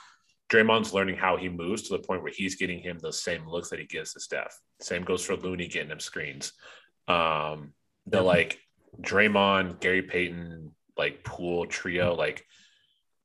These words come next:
Speaker 1: it's just, like, how do you guard it? They're all, like, moving around like crazy. Like,
Speaker 2: I love it so much.
Speaker 1: I don't even
Speaker 2: Can
Speaker 1: know
Speaker 2: we
Speaker 1: what kind
Speaker 2: put
Speaker 1: of position G P two plays these days. He's just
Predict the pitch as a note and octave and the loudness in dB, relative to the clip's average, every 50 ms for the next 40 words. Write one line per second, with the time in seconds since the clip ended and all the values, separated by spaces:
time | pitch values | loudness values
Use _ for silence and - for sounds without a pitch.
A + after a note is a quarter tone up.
0 | _ _ - B2+ B2+ - D#3 C#3+ - - - G#2+ - - - - - A#2+ C3+ C3+ | _ _ 4 4 6 6 6 6 4 2 0 0 -2 0 0 2 6 6 6 6
1 | C3 B2 B2 A#2+ A2 A#2 A2 A#2 A#2 G#2+ F2 - - - G2 A2 G2 G#2+ A2 A2 | 8 6 6 6 6 8 8 8 8 6 4 2 0 2 4 4 6 6 8 8
2 | A2 A2+ A2+ G#2+ G#2 G#2+ - G2 G2+ G#2 G2 G#2 G2+ F#2+ F#2 F#2 F#2 F#2 F#2 F#2 | 8 8 8 6 4 2 -2 -6 -6 -4 -2 0 0 2 2 2 0 0 0 -2
3 | F2 F2 - - - F#2+ F#2 F#2 F2 F#2 F#2+ F#2 F#2 F2+ F2 E2 D#2+ - - - | -4 -4 -4 0 2 2 2 2 0 -2 -4 -2 -2 0 0 0 -2 -4 -8 -18
4 | _ _ _ _ _ _ _ _ _ _ _ - - A#2+ A2+ G#2+ G#2 G2 G2 F#2 | _ _ _ _ _ _ _ _ _ _ _ -6 -2 0 2 2 2 0 0 -2
5 | - - G2 F#2+ G2 G2 G2+ A#2 A#2 G#2+ G#2+ G#2+ G#2+ G#2 - G2+ G#2+ G#2 - - | -2 -4 -2 -2 0 2 2 4 6 8 8 8 8 6 6 4 2 2 2 0
6 | G2+ F2+ F2+ G2+ G2 - - G2 F#2+ G2 F#2+ - - - - G#2 G2+ G2+ - G2+ | 0 0 2 2 2 2 0 -2 -4 -4 -8 -10 -10 -6 -2 -2 -2 -2 -2 -4
7 | G2 F#2+ - G#2 G2+ F#2+ - G#2+ G2+ G2+ F#2+ F#2+ G2 F#2+ F2+ - G2 G2 G2+ G2+ | -6 -4 -4 -4 -4 0 2 4 4 4 4 2 0 0 2 4 4 4 4 2
8 | G2 - - G2 F#2+ G2+ G2+ - | 0 0 -2 -4 -2 -2 -2 -4